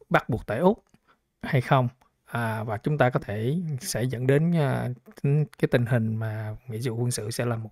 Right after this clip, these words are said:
vấn đề bắt buộc tại Úc. À, cũng như thường lệ thì tôi cũng sẽ update cái VinFast, giá của VinFast trước, à, mỗi cái chủ đề chính của chúng ta. Alright, xin mời các bạn chúng ta cùng bắt đầu nha. Alright, thì, à, hôm nay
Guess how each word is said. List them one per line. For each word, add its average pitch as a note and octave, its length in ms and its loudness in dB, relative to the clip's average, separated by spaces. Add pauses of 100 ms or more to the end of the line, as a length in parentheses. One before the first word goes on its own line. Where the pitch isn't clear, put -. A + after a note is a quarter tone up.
vấn D3 120 -2
đề B2 160 2 (320)
bắt - 140 6
buộc - 140 2
tại E3+ 100 -2
Úc. F#3 180 6 (520)
À, D3 260 4 (180)
cũng D3+ 80 6
như F3+ 120 8
thường C#3 180 4
lệ A2+ 200 2
thì A#2+ 240 4
tôi B2+ 200 4
cũng C3+ 160 -2
sẽ - 160 -2
update B2 260 0
cái C#3 200 2
VinFast, C3+ 560 4 (340)
giá C3+ 280 4
của C#3 120 0
VinFast C#3 480 4
trước, F3+ 280 4 (560)
à, A2+ 460 -6 (400)
mỗi A#2+ 160 -2
cái C3+ 140 0
chủ A#2 120 -2
đề A2+ 100 0
chính C3 160 0
của C#3 100 2
chúng D3 100 4
ta. C#3+ 180 4 (220)
Alright, E3 320 6 (440)
xin - 180 -2
mời A2 100 4
các B2 80 -2
bạn A2+ 140 0
chúng D3+ 100 -4
ta C3 60 2
cùng B2 120 -2
bắt C3+ 140 2
đầu B2+ 120 4
nha. D3 140 6 (1120)
Alright, G#3 300 4
thì, C#3 360 6
à, B2+ 340 4
hôm D#3+ 220 4
nay E3 380 6